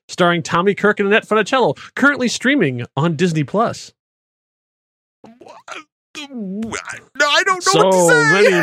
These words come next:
Speaker 1: Merlins. <laughs>
Speaker 2: That's, anybody who thinks that we have odd plugs for Disney Plus,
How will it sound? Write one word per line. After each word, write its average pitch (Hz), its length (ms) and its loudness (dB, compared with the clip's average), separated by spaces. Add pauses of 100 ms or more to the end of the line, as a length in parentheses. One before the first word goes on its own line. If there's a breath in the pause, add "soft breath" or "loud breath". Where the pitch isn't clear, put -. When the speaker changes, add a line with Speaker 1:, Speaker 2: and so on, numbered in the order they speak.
(100)
Speaker 1:
Merlins. 320 1900 0
<laughs> - 0 -
Speaker 2:
That's, 254 360 -2 (720 loud breath)
anybody 277 320 2
who 214 80 4
thinks 185 280 -2
that 170 100 0
we 165 120 2
have 156 240 2
odd 139 400 2
plugs 143 280 0
for 131 120 -2
Disney 127 280 0
Plus, 147 460 0